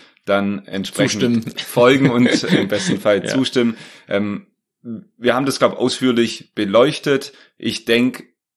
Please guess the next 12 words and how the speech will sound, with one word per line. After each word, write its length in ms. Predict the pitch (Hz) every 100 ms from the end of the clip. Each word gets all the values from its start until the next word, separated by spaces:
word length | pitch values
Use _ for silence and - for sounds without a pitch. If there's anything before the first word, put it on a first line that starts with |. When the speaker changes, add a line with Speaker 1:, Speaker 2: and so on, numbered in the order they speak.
| _ _ _ -
Speaker 1:
ich 160 | 117
kann 240 | - 127 127
sehr 220 | 135 120
gut 220 | 127 139
in 140 | 90
einer 220 | 110 104 92
Welt 360 | 104 110 -
leben, 400 | - 104 117 113
die 200 | 104 110
auch 200 | - 98
Milliardäre 680 | 107 104 92 85 95 95 90
hat. 360 | 104 123 -